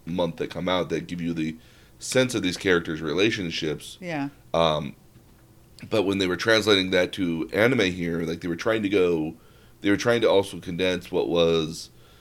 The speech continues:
Speaker 1: ended up being a hundred eight chapters into about sixty-three some odd chapter, in sixty-three some odd, sixty-three,
Speaker 2: Episodes.
Speaker 1: sixty-four some odd episodes. They were moving at a very brisk and very, you know, quick pace,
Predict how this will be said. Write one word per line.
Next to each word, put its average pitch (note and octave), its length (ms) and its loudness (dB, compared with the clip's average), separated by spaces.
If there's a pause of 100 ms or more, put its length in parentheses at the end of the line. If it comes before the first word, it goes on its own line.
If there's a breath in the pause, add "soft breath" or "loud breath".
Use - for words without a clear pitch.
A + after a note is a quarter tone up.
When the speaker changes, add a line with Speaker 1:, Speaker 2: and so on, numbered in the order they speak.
(380 soft breath)
Speaker 1:
ended F#2+ 220 2
up E2+ 80 -2
being G2+ 160 0
a E2 60 -4
hundred F#2+ 400 -2
eight D#2+ 220 -4
chapters F2+ 520 2
into E2 200 -6
about D#2+ 500 0
sixty-three E2 840 -8
some B1+ 240 -8
odd G1+ 200 -6
chapter, - 480 -8
in E2+ 200 -6
sixty-three E2+ 520 -8
some D#2 160 -6
odd, B1+ 200 -4
sixty-three, F2 640 -6 (320 loud breath)
Speaker 2:
Episodes. C#3 300 -6
Speaker 1:
sixty-four F2+ 400 -4
some D#2 160 -4
odd C#2+ 120 0
episodes. C#2+ 400 -6
They A2 120 0
were C3 100 2
moving C3+ 460 2 (400 soft breath)
at G2 140 8
a F#2 60 4
very F#2 320 4
brisk F2+ 440 -4
and E2+ 80 -6
very, D#2+ 260 0
you D2 240 -8
know, C2+ 140 -6
quick - 340 -4
pace, F2+ 600 0